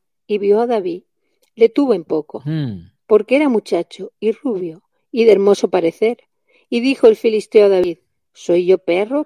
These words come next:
Speaker 1: para que vengas a mí con palos?".
Speaker 2: <laughs>
Speaker 1: Y maldijo a David por sus dioses.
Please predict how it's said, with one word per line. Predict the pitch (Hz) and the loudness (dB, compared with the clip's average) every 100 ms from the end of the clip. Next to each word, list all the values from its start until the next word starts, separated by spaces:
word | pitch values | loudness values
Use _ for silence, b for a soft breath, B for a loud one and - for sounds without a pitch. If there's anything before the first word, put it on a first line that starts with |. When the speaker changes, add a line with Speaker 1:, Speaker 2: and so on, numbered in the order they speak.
| - | -4
Speaker 1:
para | 208 208 | -4 -4
que | - | -2
vengas | 185 190 190 - | -2 -2 -4 -6
a | |
mí | 185 185 | -4 -6
con | - 185 175 | -6 -8 -8
palos?". | 180 185 240 320 | -8 -6 -6 -8
Speaker 2:
<laughs> | - - - - | -10 -10 -12 -8
Speaker 1:
Y | - 214 | -2 0
maldijo | 190 180 180 220 262 233 | 0 -4 -4 -6 -4 -4
a | |
David | 196 180 190 180 | -2 -2 -2 -2
por | 170 | -6
sus | - 175 | -6 -8
dioses. | 175 165 - - _ | -8 -10 -16 -20 _